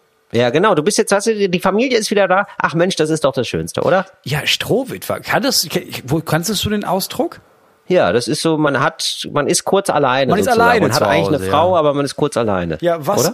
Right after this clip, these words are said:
Speaker 2: woher kommt das, Till? Sag mal.
Speaker 1: Strohwitwer?
Speaker 2: Ja.
Speaker 1: Früher wurde da einfach eine, äh, eine Frau aus Stroh nachgebaut.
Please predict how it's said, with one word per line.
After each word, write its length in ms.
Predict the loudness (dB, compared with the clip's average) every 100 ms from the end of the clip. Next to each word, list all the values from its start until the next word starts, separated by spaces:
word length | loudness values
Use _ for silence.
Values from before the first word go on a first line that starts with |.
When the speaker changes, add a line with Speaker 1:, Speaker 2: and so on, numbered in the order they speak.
| -2
Speaker 2:
woher 240 | -2 0
kommt 380 | -2 -4 -4 -6
das, 200 | -8 -8
Till? 240 | -8 -8
Sag 220 | -4 -4 -2
mal. 220 | -6 -6 -16 _ _
Speaker 1:
Strohwitwer? 680 | -8 -2 0 0 2 0 0
Speaker 2:
Ja. 280 | -2 -2 -2 _ -20 -20 -14
Speaker 1:
Früher 360 | -2 2 2
wurde 180 | 2 2
da 100 | 4
einfach 280 | 2 2 0
eine, 340 | 2 4 2 2
äh, 40 | 0
eine 280 | 2 0
Frau 420 | 0 2 2 2 2
aus 380 | 2 2 0
Stroh 680 | -4 -4 0 4 4 4 -2 0
nachgebaut. 760 | 0 0 0 2 2 0 -4